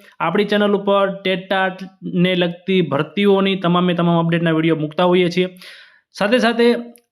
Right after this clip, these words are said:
આપણા દ્વારા આપણી ચેનલ ઉપર એક રેન્કર નોટ્સ ફ્રી લેક્ચર સિરીઝની શરૂઆત કરવામાં આવી છે. જેવી રીતે મેં સમગ્ર ગુજરાતમાં રેન્ક વન પ્રાપ્ત કર્યો ટેટ ટુમાં, એવી રીતે તમે પણ આગામી નવી ટેટ ટાટ પરીક્ષાઓ આવે એમાં સારા માર્ક મેળવી શકો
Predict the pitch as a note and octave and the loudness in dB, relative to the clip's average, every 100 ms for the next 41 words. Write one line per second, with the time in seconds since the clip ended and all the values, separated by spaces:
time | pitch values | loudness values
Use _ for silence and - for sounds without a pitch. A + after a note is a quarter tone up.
0 | - G#3+ A#3 A3 G#3+ G#3+ F#3+ G3+ G3+ G3 | -6 -2 0 2 2 2 0 0 0 0
1 | G3+ G3 G3 G3+ F#3+ F3 E3+ E3 F#3 F#3+ | 2 0 2 0 0 -4 -2 -2 -2 -2
2 | G3 F#3 F#3 F#3 - F#3+ F#3+ F#3 F3 F#3 | 0 2 0 0 -4 0 2 0 0 -2
3 | F3+ F3+ F3+ E3+ E3 E3+ E3+ F3 F3 E3+ | 0 0 0 0 0 0 0 0 2 0
4 | E3 D#3+ D3+ E3+ E3+ F3 E3+ F#3 F3+ F#3 | 0 0 2 2 2 2 2 2 0 0
5 | F3+ E3+ E3 E3+ E3+ E3 D#3 D#3+ E3 E3 | 0 0 0 0 0 -2 0 0 -2 -2
6 | E3 D#3 D#3 D#3 E3+ E3 D#3 D#3+ D#3+ E3 | -2 0 -2 0 0 0 0 -4 0 0
7 | E3 E3 - - - G3+ A3+ A3+ A#3 A#3 | 0 -4 -18 -20 -4 0 2 2 2 0
8 | A3+ A#3 _ - - G#3 A#3 G#3 A#3 G#3 | -4 -16 _ -12 -4 0 0 2 0 0
9 | F#3+ G#3+ A3 A3 G3 G3+ A3 G3+ G3 G3+ | 0 0 2 2 2 0 0 -2 -2 -2
10 | G3+ G3 G3 G3 F#3 F#3+ F#3+ F3 F3 F3 | 0 -2 0 2 4 2 0 0 0 0
11 | F3 F3 E3+ D#3+ F3 F3+ F#3 F#3 F#3 F#3 | 0 0 0 0 0 0 -2 0 -2 -2